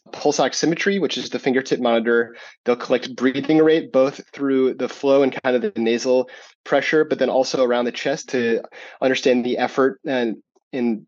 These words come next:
the breathing overnight. And there's also neurological signals, so electroencephalogram, E E G signals that are collected. So all of these are inputs that are collected diagnostically. And then from there,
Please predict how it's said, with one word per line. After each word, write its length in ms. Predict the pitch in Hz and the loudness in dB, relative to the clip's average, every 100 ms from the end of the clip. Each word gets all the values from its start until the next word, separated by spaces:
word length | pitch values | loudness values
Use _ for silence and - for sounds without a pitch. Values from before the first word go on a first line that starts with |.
| - | -6
the 100 | 120 | 0
breathing 320 | 131 127 123 | 2 2 2
overnight. 400 | 117 117 117 113 | 4 4 2 2
And 100 | 139 | 0
there's 140 | 127 | 0
also 260 | 135 139 143 | 0 2 2
neurological 640 | 127 127 131 117 117 123 | 4 4 4 2 -2 -6
signals, 320 | - 123 113 | -8 -6 -4
so 160 | - 117 | 0 0
electroencephalogram, 1200 | - 127 123 135 120 - 123 127 117 113 110 117 | 2 0 2 2 2 0 -2 0 2 2 0 -4
E 220 | 151 147 | -4 -2
E 40 | 131 | 0
G 200 | 123 120 | 0 -2
signals 320 | - 117 107 | 0 -2 0
that 80 | 107 | -2
are 60 | |
collected. 520 | - 120 107 113 107 107 - - - - | -2 -4 0 0 0 -2 -18 -20 -20 -8
So 220 | - 151 | 0 2
all 260 | - 147 | 4 4
of 120 | 175 147 | 4 4
these 200 | 147 139 | 4 4
are 120 | 127 | 2
inputs 680 | 143 139 - 139 - - - | 0 -4 -2 -2 -2 -6 -2
that 80 | 127 | 0
are 80 | 120 | 0
collected 360 | 147 131 143 | -2 0 0
diagnostically. 640 | 131 127 120 131 - 156 | 0 2 2 -2 -4 0
And 100 | 143 | 2
then 120 | 131 127 | 2 0
from 300 | - 139 131 | 0 2 4
there, 360 | 135 131 127 | 4 4 0